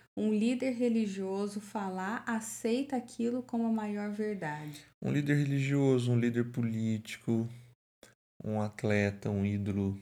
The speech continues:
Speaker 2: do
Speaker 1: Sim.
Speaker 2: esportivo.
Speaker 1: Isso
Speaker 2: Porque
Speaker 1: não somente no âmbito da fé, mas
Speaker 2: É.
Speaker 1: em qualquer coisa.
Speaker 2: Porque quando a gente aceita sem questionamento,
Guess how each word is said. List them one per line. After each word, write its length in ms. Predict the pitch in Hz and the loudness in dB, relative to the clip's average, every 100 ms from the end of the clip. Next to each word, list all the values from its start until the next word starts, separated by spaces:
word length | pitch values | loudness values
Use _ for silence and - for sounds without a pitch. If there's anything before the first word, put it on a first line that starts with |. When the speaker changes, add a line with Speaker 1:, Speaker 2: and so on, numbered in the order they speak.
| - | -12
Speaker 2:
do 80 | - | -6
Speaker 1:
Sim. 280 | 190 180 - - | -2 -2 -4 -10
Speaker 2:
esportivo. 1040 | - - 113 101 - - 110 104 107 110 - | -8 0 0 0 -8 -2 0 0 0 -4 -8
Speaker 1:
Isso 880 | - - - - - _ - 247 294 | -20 -20 -20 -20 -20 _ 0 2 2
Speaker 2:
Porque 60 | 302 | 2
Speaker 1:
não 220 | 339 359 | 2 0
somente 360 | 349 285 294 254 | 0 0 0 0
no 80 | |
âmbito 320 | 233 226 - 196 | 0 -2 -4 -4
da 140 | 202 | -4
fé, 280 | - 180 165 | -6 -6 -4
mas 160 | 175 | 0
Speaker 2:
É. 220 | 117 117 113 | 2 4 2
Speaker 1:
em 40 | |
qualquer 300 | 220 214 - | 0 -2 -6
coisa. 240 | 156 156 160 165 - _ | -8 -8 -8 -12 -14 _
Speaker 2:
Porque 520 | 143 135 - 135 131 | 0 0 0 0 0
quando 300 | 123 139 139 143 | 0 -2 0 2
a 40 | |
gente 280 | 135 127 123 | 0 -2 -4
aceita 680 | - - 98 95 - - | -6 -2 0 0 -2 -8
sem 340 | - - - 240 | -8 -4 -2 -4
questionamento, 1080 | - 147 - 107 98 92 95 135 156 110 | -4 -6 -2 0 2 2 0 0 -2 -4